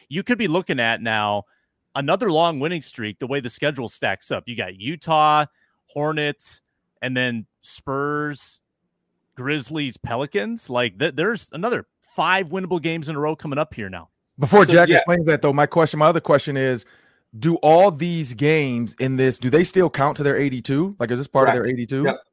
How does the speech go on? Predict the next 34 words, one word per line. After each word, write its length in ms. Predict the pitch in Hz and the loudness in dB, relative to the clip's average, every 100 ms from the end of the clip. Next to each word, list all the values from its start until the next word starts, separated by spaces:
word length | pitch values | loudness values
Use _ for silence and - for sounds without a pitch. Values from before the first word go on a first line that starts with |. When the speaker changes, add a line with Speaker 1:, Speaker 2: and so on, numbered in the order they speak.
| _ _ _ | _ _ _
Speaker 3:
So 120 | 165 | 4
all 200 | 156 175 | 8 8
these 160 | 190 165 | 6 2
games 220 | 170 170 | -2 -2
Speaker 1:
Yep. 80 | - | -2
Speaker 3:
count 200 | 160 147 | -2 0
towards 240 | 165 147 | -4 -2
the 100 | 139 | -4
eighty-two, 440 | 139 139 135 139 127 | -4 -4 -6 -8 -6
these 180 | 120 | -2
added 300 | 120 120 117 | 2 2 0
games 260 | 123 120 113 | -4 -4 -8
that 60 | - | -12
we 80 | |
found 240 | 120 117 113 | -4 -2 -2
out 80 | 113 | -2
about 220 | 110 107 | -2 -4
late 120 | 110 | -2
last 300 | 113 110 - | -2 -4 -4
night, 240 | 117 110 | -6 -6
and 120 | - 113 | -8 -8
then 80 | |
the 80 | 110 | -8
quarterfinals 720 | 110 151 147 143 135 135 135 | -2 -2 0 0 0 0 -6
and 100 | 113 | -8
the 40 | 113 | -8
semifinals 800 | 123 120 110 117 110 107 107 - | -4 -4 -2 -2 -2 -4 -10 -10
of 60 | |
the 100 | 113 | -8
in-season 400 | 113 107 113 101 | -8 -8 -10 -10
tournament 380 | 101 110 104 98 | -10 -10 -10 -8
count 320 | - 110 107 | -4 -4 -6
towards, 500 | - 107 107 107 - _ _ _ _ _ - | -6 -2 -2 -6 -14 _ _ _ _ _ -2
um, 580 | 110 104 104 98 98 | 0 0 -2 -4 -10